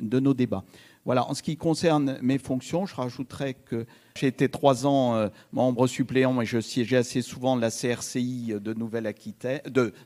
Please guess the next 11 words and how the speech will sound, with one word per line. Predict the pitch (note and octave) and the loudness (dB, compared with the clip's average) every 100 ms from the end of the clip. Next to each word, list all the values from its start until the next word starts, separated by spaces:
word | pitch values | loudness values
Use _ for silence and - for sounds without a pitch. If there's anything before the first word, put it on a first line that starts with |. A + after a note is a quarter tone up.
| - | -8
d'Aquitaine | G2+ D#3 - B2 C3+ B2 | -2 -2 -2 -4 -2 -2
à | G#2+ | -6
l'époque, | G2+ C3 C#3+ A#2 | -6 -6 -8 -12
entre | G2 A2 | -12 -10
deux | G#2+ | -6
mille | A2 | -6
dix | G#2 A#2 - | -8 -12 -10
et | G#2 | -10
deux | G2 | -8
mille | G2 | -10
treize. | - B2+ | -6 -8